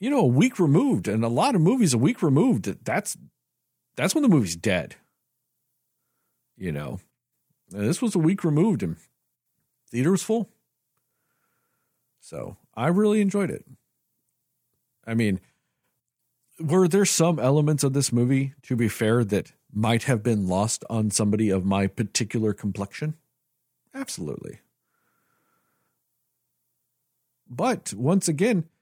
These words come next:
it's perfectly fine. Like, I did not need those elements to enjoy this movie. And also,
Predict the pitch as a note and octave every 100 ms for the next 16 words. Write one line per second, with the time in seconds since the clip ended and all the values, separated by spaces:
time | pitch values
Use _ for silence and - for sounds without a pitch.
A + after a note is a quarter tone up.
0 | _ _ _ _ _ _ _ _ _ -
1 | F3+ F#3+ E3 C#3 E3 B2+ - _ _ _
2 | _ _ _ _ _ _ _ - F2+ -
3 | _ _ _ _ _ _ _ _ _ B2
4 | B2 C3+ B2+ A#2+ F2 G2+ G#2+ C3 D3 C3+
5 | C#3+ C#3 C3+ C#3+ D3+ - A#2+ G2+ F2+ G2+
6 | A2+ C3 D3+ D#3 G3 G3+ _ _ _ _
7 | - D#3+ G3+ G3+ E3